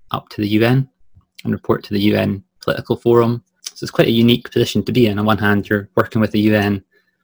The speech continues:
then on another day, you're working with day one fresher students, you know, on sustainability.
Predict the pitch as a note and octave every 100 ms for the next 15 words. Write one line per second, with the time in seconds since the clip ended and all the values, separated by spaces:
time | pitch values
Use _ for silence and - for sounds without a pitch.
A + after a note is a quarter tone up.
0 | _ G#2+ G#2+ G#2+ G#2+ - G#2 G#2 G2+ -
1 | G#2 G2+ - _ _ _ _ _ A2+ G#2+
2 | G#2 G#2 - - - G#2+ - - G#2 -
3 | - _ A2 G#2 G#2+ G#2+ - G#2+ G#2 A#2+
4 | A#2 B2 -